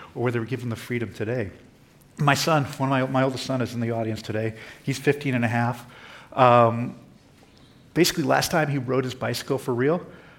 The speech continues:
uh, he rode into a trash can and crashed and broke his wrist. Um, he's about to get a driver's license in six months. Uh, and he is, <laughs> he, he is a smart,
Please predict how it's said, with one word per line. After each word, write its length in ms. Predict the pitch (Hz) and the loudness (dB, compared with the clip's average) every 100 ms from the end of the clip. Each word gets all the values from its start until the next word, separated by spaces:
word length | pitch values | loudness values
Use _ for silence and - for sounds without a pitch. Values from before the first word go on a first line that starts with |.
| - | 0
uh, 440 | 131 120 120 117 | 6 6 8 4
he 360 | - - 131 127 | 2 -2 0 0
rode 300 | 117 135 151 | 2 2 2
into 200 | 147 135 | 0 -4
a 40 | |
trash 340 | 127 123 127 - | -2 0 0 -2
can 360 | 160 160 160 - - - | -4 -4 -6 -12 -20 0
and 420 | 120 113 113 110 | 4 4 2 -6
crashed 440 | - 131 156 - 117 | -2 0 0 -4 -6
and 100 | 110 | -4
broke 200 | 131 - | -4 -4
his 140 | - | -6
wrist. 280 | 143 - - - - - - - - | -8 -10 -16 -20 -20 -18 -16 -14 2
Um, 680 | 151 147 131 123 120 120 127 - - | 6 8 8 8 4 2 -4 -8 -8
he's 600 | - 151 185 185 - - | -4 2 4 2 -2 -8
about 300 | - 127 151 | 0 4 4
to 40 | - | 2
get 140 | 170 | -2
a 40 | 147 | 0
driver's 400 | 147 165 147 127 | -2 -2 -4 -8
license 380 | 104 - 107 | -8 -8 -8
in 80 | 117 | -8
six 300 | - 110 - | -8 -10 -10
months. 320 | 110 120 - - - - - - - | -12 -12 -18 -20 -20 -20 -20 -16 2
Uh, 240 | 135 131 131 | 6 6 6
and 160 | 139 139 | 4 4
he 260 | 160 214 185 | 2 4 8
is, 320 | 160 151 - - - - - - - - - - - - - - - - - | 8 6 4 0 -2 -2 -4 -4 -4 -6 -6 -8 -8 -8 -8 -10 -10 -6 0
<laughs> 220 | 135 - | 2 2
he, 80 | 180 - 139 | -2 -4 2
he 180 | 180 202 | 8 10
is 400 | 185 170 - - - - - - - - - | 10 6 -2 -8 -14 -16 -16 -18 -20 -20 0
a 80 | 151 | 2
smart, 520 | - - 165 185 190 | 2 2 4 4 2